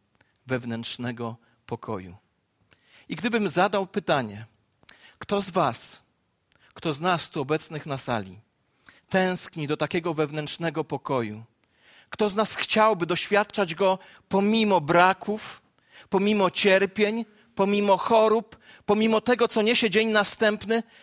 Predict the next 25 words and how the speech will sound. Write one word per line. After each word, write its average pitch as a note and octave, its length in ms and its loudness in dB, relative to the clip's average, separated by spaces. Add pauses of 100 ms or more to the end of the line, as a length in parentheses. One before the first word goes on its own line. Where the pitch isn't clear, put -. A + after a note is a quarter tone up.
(120)
To G#3 100 0
myślę, G#3+ 320 2
że F#3+ 120 -2
gdybyśmy G#3+ 420 -4
byli C#4+ 200 0
szczerzy, F3+ 720 0 (540)
to G#3+ 120 0
wszyscy, E3 760 0 (160)
to G3+ 100 0
większość B3+ 400 2
z G#3+ 40 -4
nas, G3 220 2
jeśli A#3 320 0
nie A3+ 100 2
wszyscy, - 560 -6 (1200)
podnieślibyśmy F#3 840 -2
nasze E3+ 260 -2
dłonie, D#3+ 300 -4
by D3+ 80 -6
powiedzieć: D3 320 -8
"Tak, - 460 -4 (640)
ja D3+ 380 0 (240)
takiego B2+ 640 -6 (440)
pokoju D3+ 440 -4
potrzebuję". B2 680 -8